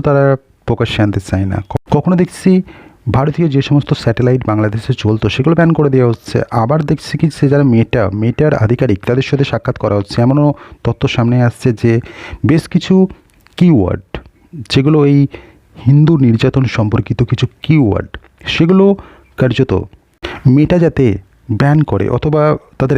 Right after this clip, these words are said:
অ্যালগরিদমে কিছু চেঞ্জেস আনে, যাতে এই কিওয়ার্ডসগুলো, এই হিন্দু নির্যাতন সম্পর্কিত যে কিওয়ার্ডগুলো, সেগুলো যাতে না দেখানো হয়, এমনও তথ্য সামনে আসছে, আমরা দেখতে পাচ্ছি। তো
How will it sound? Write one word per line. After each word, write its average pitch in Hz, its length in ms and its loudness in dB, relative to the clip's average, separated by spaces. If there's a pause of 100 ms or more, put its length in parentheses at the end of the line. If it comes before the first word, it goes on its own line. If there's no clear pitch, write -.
(120)
অ্যালগরিদমে 143 600 0 (220)
কিছু - 240 -2 (760)
চেঞ্জেস 160 440 2
আনে, 98 160 0 (240)
যাতে 139 200 0 (180)
এই 160 60 2 (140)
কিওয়ার্ডসগুলো, 117 720 2 (200)
এই 107 80 2 (140)
হিন্দু 135 280 4
নির্যাতন 135 420 0 (380)
সম্পর্কিত 117 420 -2 (640)
যে 113 140 2 (320)
কিওয়ার্ডগুলো, 101 520 0 (100)
সেগুলো 165 300 0
যাতে 165 180 0 (600)
না 143 80 2 (100)
দেখানো 135 320 -2
হয়, 92 180 -2 (760)
এমনও 175 260 2
তথ্য - 160 -2 (140)
সামনে 101 260 2
আসছে, - 220 -6
আমরা 139 200 2
দেখতে 143 220 -2
পাচ্ছি। 117 300 -4 (720)
তো 165 60 2